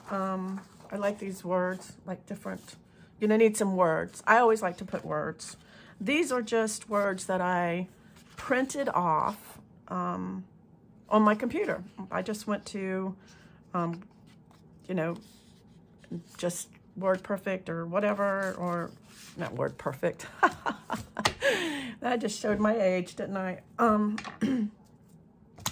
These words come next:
I just printed, anyway, I just got some different ones that I liked and I printed 'em off. So, um, that's pretty much, you know, you just print 'em off and you,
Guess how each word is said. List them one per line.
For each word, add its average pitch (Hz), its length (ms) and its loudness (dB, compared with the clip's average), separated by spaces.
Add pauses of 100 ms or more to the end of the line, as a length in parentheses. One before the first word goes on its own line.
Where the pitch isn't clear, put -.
(340)
I 262 160 10
just 302 200 -8
printed, 254 260 4
anyway, 214 320 6
I 185 80 4
just 208 480 -6
got 208 280 6
some 202 120 -2
different 208 440 -2
ones 196 300 0
that 196 100 -2
I 185 140 4
liked 190 320 4
and 208 100 2
I 190 80 0
printed 185 320 -2
'em 214 100 2
off. 208 280 4
So, 185 500 2 (400)
um, 185 540 -4 (960)
that's - 380 4 (280)
pretty 214 260 2
much, - 680 0 (1080)
you 330 120 -2
know, 214 160 0
you 190 100 -6
just 190 200 -10 (240)
print 175 260 -2
'em 254 100 0
off 196 400 0
and 180 180 0
you, 175 640 0